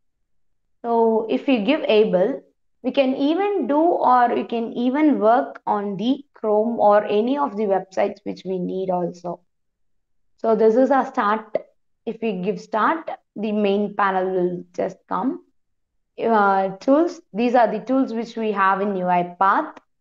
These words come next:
Next is our templates.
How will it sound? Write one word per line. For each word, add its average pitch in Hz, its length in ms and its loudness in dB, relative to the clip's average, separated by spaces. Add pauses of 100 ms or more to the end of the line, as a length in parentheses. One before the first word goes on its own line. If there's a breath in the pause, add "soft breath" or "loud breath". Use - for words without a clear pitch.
(640)
Next 311 380 -2
is 370 140 2
our 285 220 0
templates. 240 920 0